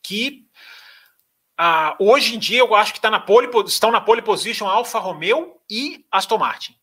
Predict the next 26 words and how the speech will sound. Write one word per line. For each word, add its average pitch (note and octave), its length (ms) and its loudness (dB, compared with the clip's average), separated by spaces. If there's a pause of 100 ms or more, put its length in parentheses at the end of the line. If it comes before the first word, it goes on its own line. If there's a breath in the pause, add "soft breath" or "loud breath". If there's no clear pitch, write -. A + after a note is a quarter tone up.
(160)
pra D#3 240 -4
serem E3 380 -6
compradas D#3+ 520 -6
pela D#3 220 -8
Audi. - 460 -12 (440 soft breath)
Eu B2+ 80 -16
acho C#3 120 -14
que E3 80 -14
essas C#3+ 180 -14
duas D3+ 220 -16
hoje D#3+ 140 -12
têm E3+ 100 -12
mais E3+ 180 -4
chance. C#3+ 240 -8
A - 20 -14
McLaren D#3+ 400 -2
já C#3 240 -6 (220)
esfriou, F3 480 -2
conversaram D#3+ 500 -2
f-, - 280 -16 (160)
de B2 280 -20
maneira C3+ 260 -6
séria, F3+ 300 -2
mas C#3 160 -8
já C#3 80 -8
esfriou, F#3 540 -6